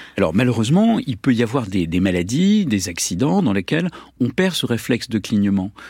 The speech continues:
Euh, de temps en temps, on a ce qu'on appelle une paralysie faciale, c'est-à-dire qu'il y a un nerf qui marche pas et qui empêche qu'on cligne bien. Qu'est-ce qui se passe ?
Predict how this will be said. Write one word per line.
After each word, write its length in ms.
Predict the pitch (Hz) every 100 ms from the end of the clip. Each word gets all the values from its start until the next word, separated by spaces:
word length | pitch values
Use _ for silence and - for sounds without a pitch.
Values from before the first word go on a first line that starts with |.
| - -
Euh, 160 | 90 92
de 40 |
temps 180 | 104 101
en 60 |
temps, 140 | 98 170
on 80 | 123
a 40 |
ce 80 | 120
qu'on 140 | - 104
appelle 200 | 156 135
une 200 | 104 -
paralysie 680 | - 143 139 127 123 139
faciale, 500 | - 127 - 110 113
c'est-à-dire 380 | - 95 117 -
qu'il 180 | 113 104
y 60 |
a 80 | 107
un 80 | 104
nerf 260 | 104 110 -
qui 140 | 104
marche 220 | 98 -
pas 240 | - 113 160
et 20 |
qui 140 | -
empêche 340 | 107 - 160 -
qu'on 140 | - 117
cligne 400 | - 127 120 101
bien. 260 | 95 101 - - -
Qu'est-ce 160 | - -
qui 100 | 151
se 80 | -
passe ? 240 | 214 -